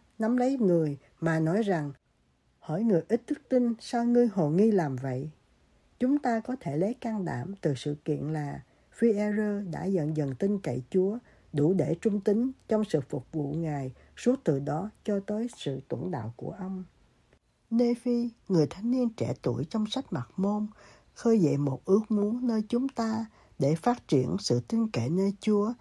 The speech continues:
nhằm tuân theo các lệnh truyền của Ngài, cho dù có khó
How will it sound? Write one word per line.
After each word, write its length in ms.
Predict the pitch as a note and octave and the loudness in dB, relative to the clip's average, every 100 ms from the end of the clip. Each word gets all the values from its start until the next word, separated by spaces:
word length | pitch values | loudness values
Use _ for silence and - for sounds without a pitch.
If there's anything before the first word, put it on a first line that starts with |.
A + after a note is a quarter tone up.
| - _ | -14 _
nhằm 220 | F3+ D#3+ C#3+ | 4 4 4
tuân 220 | G#3+ A3+ | 2 0
theo 140 | A#3+ A3+ | 0 -2
các 180 | A#3 B3+ | -2 -2
lệnh 240 | D#3 C3+ D#3+ | 0 0 2
truyền 280 | D3 B2+ | 2 0
của 140 | A2 D#3 | 0 -2
Ngài, 480 | F#3+ E3+ C#3 B2 C3+ _ _ _ _ _ - | 0 0 -2 -6 -8 _ _ _ _ _ -4
cho 140 | A#3+ | 0
dù 260 | A#3 G3 C#3 | 4 4 4
có 140 | - G#3+ | 2 0
khó 160 | - A#3+ | 0 -2